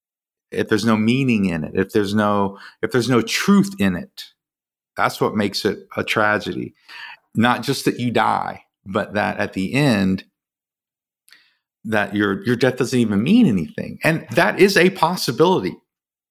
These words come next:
Like, it is, even though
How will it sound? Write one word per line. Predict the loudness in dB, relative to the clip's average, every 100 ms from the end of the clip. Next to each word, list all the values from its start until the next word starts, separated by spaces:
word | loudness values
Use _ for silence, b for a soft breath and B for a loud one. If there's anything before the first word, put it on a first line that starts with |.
| _ _ _ _ _ B B B B
Like, | -2 0 4
it | 6
is, | 6 4 2 B
even | 4 4 6
though | 4 2